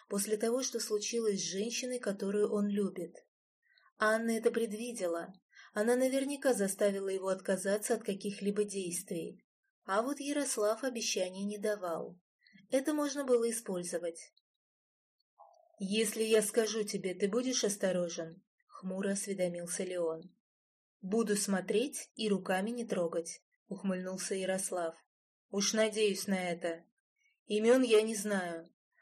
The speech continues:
Но Аня сказала, что в Даркнете они известны, если я правильно запомнил,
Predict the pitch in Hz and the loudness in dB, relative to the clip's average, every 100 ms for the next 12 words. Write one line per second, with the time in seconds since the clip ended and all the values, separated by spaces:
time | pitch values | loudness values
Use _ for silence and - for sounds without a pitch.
0 | - _ 202 202 220 240 - 226 208 240 | -20 _ 4 6 8 6 6 4 6 6
1 | 254 226 - 202 196 202 214 226 247 214 | 8 6 4 2 2 2 0 -4 0 2
2 | 190 190 196 180 190 233 233 208 185 185 | 0 0 -4 -4 2 2 2 0 -2 -2
3 | - 196 190 196 180 180 185 185 185 180 | -2 0 2 0 0 -2 -4 -2 -4 0
4 | 226 240 196 165 - | -2 0 -4 -6 -8